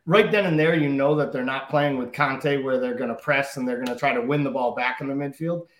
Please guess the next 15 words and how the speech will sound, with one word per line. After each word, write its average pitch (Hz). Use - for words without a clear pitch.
They 170
were 202
trying 156
to 127
win 151
it 170
in 135
tough 151
spots, 127
hit 180
us 160
on 139
the 131
counter, 139
and 131